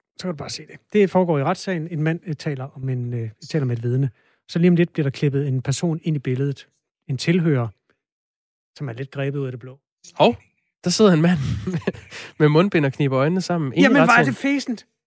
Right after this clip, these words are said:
Speaker 1: Det er så sindssygt.
Speaker 2: Det så nærmest ud, som om det var color graded på en eller anden måde.
Speaker 1: Prøv, prøv at trykke på den knap, der siger ti sekunder tilbage.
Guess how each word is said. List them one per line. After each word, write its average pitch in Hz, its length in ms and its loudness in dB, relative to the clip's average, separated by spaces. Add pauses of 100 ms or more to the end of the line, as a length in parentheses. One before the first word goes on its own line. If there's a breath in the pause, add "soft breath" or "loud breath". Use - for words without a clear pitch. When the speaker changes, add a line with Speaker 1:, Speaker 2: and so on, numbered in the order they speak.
(540)
Speaker 1:
Det 226 60 -6
er 208 40 -6
så 214 80 -8
sindssygt. 202 520 -8 (580)
Speaker 2:
Det 147 100 6
så 147 80 4
nærmest 165 240 4
ud, 190 60 8
som 165 120 4
om 156 100 6
det 135 40 2
var 123 60 6
color 170 300 4
graded 139 340 4
på 139 120 0
en 147 80 4
eller 156 200 6
anden 143 120 4
måde. 156 240 2 (180)
Speaker 1:
Prøv, 185 280 2
prøv 180 240 2
at 139 80 -6
trykke 175 200 -2
på 175 60 -2
den 170 100 0
knap, 165 260 -4
der 156 80 -2
siger 147 200 -4
ti 190 220 -8
sekunder 160 360 -8
tilbage. 139 480 -8